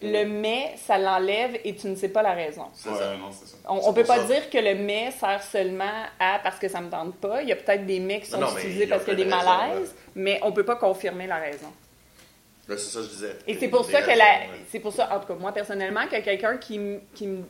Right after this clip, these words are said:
Speaker 2: qui met sa main sur la X-Card, donc qui me dit non, je le prends en général, c'est, c'est, ça, ça me dérange, moi. Mais en fait, ça me dérange pas du tout. Parce que je sais, oh,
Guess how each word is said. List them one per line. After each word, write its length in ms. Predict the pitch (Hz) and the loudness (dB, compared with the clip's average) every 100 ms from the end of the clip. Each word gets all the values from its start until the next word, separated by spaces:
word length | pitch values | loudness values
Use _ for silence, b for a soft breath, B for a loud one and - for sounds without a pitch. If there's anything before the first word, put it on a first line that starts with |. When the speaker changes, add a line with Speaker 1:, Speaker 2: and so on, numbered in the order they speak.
| - | -16
Speaker 2:
qui 100 | - | -10
met 160 | 190 196 | -6 -4
sa 140 | 202 | -4
main 100 | 196 | -6
sur 140 | 208 196 | -4 -2
la 120 | 170 | -2
X-Card, 420 | - - 214 311 | -4 -2 0 0
donc 180 | 254 185 | -2 -6
qui 120 | 185 | -6
me 100 | 196 | -6
dit 160 | 180 175 | -6 -6
non, 320 | 185 180 208 403 B B B | -4 -4 -6 -12 B B B
je 160 | 202 196 | -2 4
le 300 | 196 196 196 | 6 4 2
prends 280 | 196 226 240 | -4 -2 -2
en 40 | |
général, 600 | 214 202 185 208 220 226 - - - _ - - - - | -2 -2 2 2 2 -2 -8 -14 -20 _ -20 -20 -20 -18
c'est, 160 | - 185 - | -8 -8 -8
c'est, 240 | - 196 196 | -2 0 0
ça, 260 | 190 214 - - - _ | -4 -4 -4 -8 -20 _
ça 120 | - 196 | -8 -4
me 60 | |
dérange, 380 | 196 233 240 196 | 0 0 0 -2
moi. 160 | 190 - | -8 -2
Mais 80 | 190 | -4
en 60 | |
fait, 80 | 175 | -2
ça 80 | 190 | -8
me 60 | 170 | -6
dérange 200 | 165 170 | -6 -6
pas 120 | 185 | -8
du 100 | 190 | -8
tout. 160 | 247 - - - - - _ _ | -12 -14 -16 -20 -20 -20 _ _
Parce 260 | 208 208 | 4 4
que 160 | - 254 285 277 | 2 4 4 4
je 160 | 190 190 | 0 0
sais, 220 | 190 - | 0 2
oh, 240 | 208 190 | 2 2